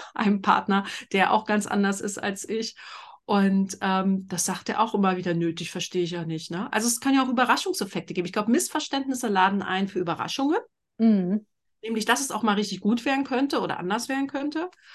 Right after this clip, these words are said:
Speaker 1: Und dass man das Missverständnis einfach auch anspricht. Also, dass man, dass man, weil, wenn ich glaube, wir beide hätten ein Missverständnis, kann es ja sein, dass du das gar nicht glaubst.
Speaker 2: Mhm. Ja.
Speaker 1: Aber grundsätzlich kann man schon sagen, dass vor allem Kinder,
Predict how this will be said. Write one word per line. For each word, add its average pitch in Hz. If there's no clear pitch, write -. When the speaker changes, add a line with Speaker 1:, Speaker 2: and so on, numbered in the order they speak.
Speaker 1:
Und 226
dass 202
man 208
das 190
Missverständnis 233
einfach 190
auch 165
anspricht. -
Also, 180
dass 190
man, 180
dass 175
man, 170
weil, 170
wenn 175
ich 285
glaube, 196
wir 269
beide 190
hätten 190
ein 151
Missverständnis, 220
kann 180
es 170
ja 190
sein, 190
dass 196
du 165
das 175
gar 285
nicht 320
glaubst. 160
Speaker 2:
Mhm. 233
Ja. 175
Speaker 1:
Aber 208
grundsätzlich 202
kann 214
man 202
schon 226
sagen, 214
dass 185
vor -
allem 175
Kinder, 185